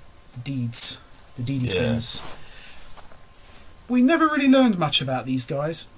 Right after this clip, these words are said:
Speaker 1: did we?
Speaker 2: No, I mean, I've always thought them as, like, a, I don't know if they was meant to be a, anything to do with, um, Charles,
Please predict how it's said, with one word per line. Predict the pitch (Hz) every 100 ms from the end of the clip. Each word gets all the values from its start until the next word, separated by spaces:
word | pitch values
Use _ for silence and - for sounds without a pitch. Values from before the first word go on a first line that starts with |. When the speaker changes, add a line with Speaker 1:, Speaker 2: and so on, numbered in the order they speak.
| - - - - -
Speaker 1:
did | 226
we? | 143 139 135 - - - - - -
Speaker 2:
No, | 160 165 156
I | 123 208
mean, | 202 - - - -
I've | 208 262
always | 277 262 -
thought | 226
them | 151 175
as, | 165 156
like, | 156 135
a, | 143 131 123 - - - - - - - - - - -
I | - -
don't | 208 233
know | 233 196
if | 135 135 -
they | 156 156 135 117
was | 127 120
meant | 135 -
to | 151
be | 143 131
a, | 123 - - - - -
anything | 139 139 135
to |
do | 135 127 120
with, | 107 123
um, | 120 117 120 - -
Charles, | - 156 139 123